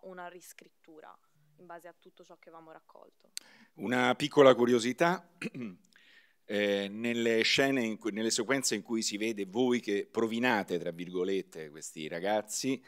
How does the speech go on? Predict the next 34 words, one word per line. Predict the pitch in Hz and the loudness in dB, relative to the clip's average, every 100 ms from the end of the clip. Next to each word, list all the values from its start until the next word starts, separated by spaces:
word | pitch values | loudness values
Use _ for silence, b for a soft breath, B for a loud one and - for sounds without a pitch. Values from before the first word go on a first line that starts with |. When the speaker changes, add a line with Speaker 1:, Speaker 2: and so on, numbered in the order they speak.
| b b b b | b b b b
Speaker 2:
avete | - 101 104 110 110 95 - _ _ _ | -2 2 2 2 0 -2 -4 _ _ _
delle, | - 90 92 95 | -12 -8 -6 -8
de-, | - 87 | -10 -10
dei | 85 85 | -8 -6
fogli | - 110 92 82 | 4 4 4 -2
davanti, | 85 85 101 92 85 78 | -6 -4 -4 -6 -10 -12
delle | 78 80 78 73 | -10 -8 -10 -14
domande | 85 85 98 95 90 | -12 -10 -8 -8 -10
precise. | 90 87 98 87 78 | -10 -8 -8 -8 -10
Erano | 80 90 - | -12 -10 2
cose | 131 131 127 | 4 4 0
che | 110 | -2
anche | 110 - 104 | -4 -6 -6
quelle | 131 147 123 110 b b b b b | -4 -2 -4 -6 b b b b b
mutavano | 107 110 139 143 156 143 123 | -8 0 4 4 4 0 -2
col | 107 104 | -4 -6
passare | - 104 - 107 101 | -4 -2 0 0 -2
dei | 101 95 | -4 -6
giorni | 113 127 127 117 107 | 0 2 2 0 -6
e | 101 | -10
con, | 104 98 98 | -10 -10 -8
eh, | 95 95 - b b | -8 -8 -12 b b
l'arrivo | 98 101 98 113 107 101 | -2 0 0 -4 -2 -2
di | 95 | -2
altri, | 101 101 101 101 95 92 92 87 87 | -2 -4 -6 -12 -8 -6 -6 -8 -8
di | 90 | -6
altri | 95 90 92 | -8 -8 -12
ragazzi, | 87 98 135 160 - - 143 | -6 0 0 0 -4 -6 -2
oppure | 120 - 110 110 104 | -2 -2 -4 0 0
erano | 98 90 92 | 0 -4 -8
sempre | 107 101 101 | -10 -10 -8
le | 90 | -8
stesse? | 85 - 62 - - - _ _ _ _ _ _ _ _ _ _ _ _ _ _ _ | -10 -12 -14 -12 -12 -14 _ _ _ _ _ _ _ _ _ _ _ _ _ _ _
Speaker 1:
Sì, | _ | _